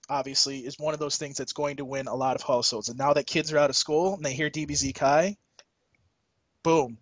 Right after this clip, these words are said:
you're gonna have kids watching this. Even if they're in school, they're gonna be watching this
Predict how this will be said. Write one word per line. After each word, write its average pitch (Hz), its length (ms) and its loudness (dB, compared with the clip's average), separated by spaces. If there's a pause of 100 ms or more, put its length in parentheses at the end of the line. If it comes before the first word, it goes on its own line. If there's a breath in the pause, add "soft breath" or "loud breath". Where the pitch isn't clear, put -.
(160)
you're 151 120 -10
gonna 170 140 2
have 170 220 2
kids - 640 4 (640)
watching 143 400 0
this. 104 280 -4
Even 202 200 2
if 202 100 -2
they're 185 100 0
in 185 180 -2
school, 123 300 -2
they're 135 100 -10
gonna 139 120 -12
be 131 80 -10
watching 123 420 -4
this 107 260 -10